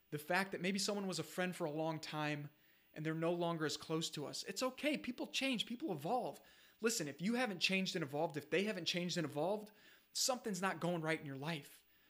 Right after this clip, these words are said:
Because I believe to become the best version of ourselves, to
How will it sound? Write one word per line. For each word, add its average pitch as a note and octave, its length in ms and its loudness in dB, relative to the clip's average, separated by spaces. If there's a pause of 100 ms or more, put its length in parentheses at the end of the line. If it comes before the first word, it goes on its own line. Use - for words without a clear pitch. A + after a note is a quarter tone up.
(220)
Because F3 240 2 (140)
I A#3 200 6
believe D#3+ 360 2
to E3+ 60 -4
become F#3 240 -2
the E3+ 80 0 (240)
best - 320 0
version F3 240 0
of D3 80 -6
ourselves, C#3+ 580 -2 (540)
to E3 220 2